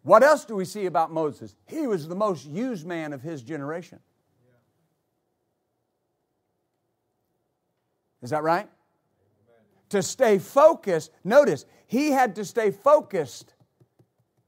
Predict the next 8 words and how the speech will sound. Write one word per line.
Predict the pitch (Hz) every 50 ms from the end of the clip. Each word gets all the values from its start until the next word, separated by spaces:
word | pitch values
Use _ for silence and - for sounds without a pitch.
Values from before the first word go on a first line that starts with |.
| _ _ _
on | 196 196 190 196
why | 220 233 220 196
he | 196 214
was | 202 175 160 120
sent. | - - 269 277 208 131 - _ _ _ _ _ _
That | 139 214 262 302 233
requires | 233 - - 226 226 220 208 196 151 -
humility. | 220 214 220 247 269 254 214 - - 98 90